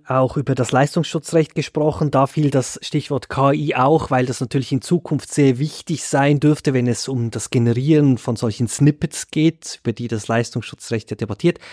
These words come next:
Hat das jetzt auch einen Einfluss darauf, wie die Menschen K I wahrnehmen?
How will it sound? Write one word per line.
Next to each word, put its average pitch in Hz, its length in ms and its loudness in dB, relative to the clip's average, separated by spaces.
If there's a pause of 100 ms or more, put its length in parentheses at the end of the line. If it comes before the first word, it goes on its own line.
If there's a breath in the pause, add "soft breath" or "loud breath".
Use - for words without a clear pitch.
(220 loud breath)
Hat - 200 0
das - 120 -2
jetzt - 440 0
auch 127 100 0
einen 127 240 0
Einfluss 156 580 -2
darauf, 139 560 0
wie 139 280 -4
die 147 140 2
Menschen 135 380 2
K 127 280 -2
I 127 180 -4
wahrnehmen? 113 800 2